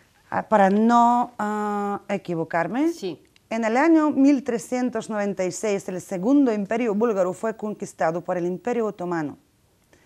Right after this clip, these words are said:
Speaker 1: Durante siglo-, cinco siglos, los búlgaros lucharon por su liberación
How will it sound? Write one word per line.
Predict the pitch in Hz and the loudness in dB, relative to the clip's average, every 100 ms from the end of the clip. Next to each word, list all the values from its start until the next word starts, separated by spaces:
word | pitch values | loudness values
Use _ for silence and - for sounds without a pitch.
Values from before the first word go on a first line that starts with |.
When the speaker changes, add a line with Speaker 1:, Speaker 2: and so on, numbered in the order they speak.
| _ _ _ _ - | _ _ _ _ -8
Speaker 1:
Durante | 196 247 294 294 | -2 0 0 -2
siglo-, | - 285 294 285 - _ - | 0 2 2 0 -6 _ -20
cinco | - - 302 294 | -8 4 4 4
siglos, | 262 - 220 196 190 | -4 -2 0 0 -2
los | 214 202 | -4 0
búlgaros | 269 214 208 220 | 0 0 -2 -4
lucharon | 202 - 202 196 | -6 0 0 0
por | 175 175 | -6 -10
su | - | -6
liberación | 202 180 151 147 165 160 151 | -4 -2 -2 -6 -6 -4 -6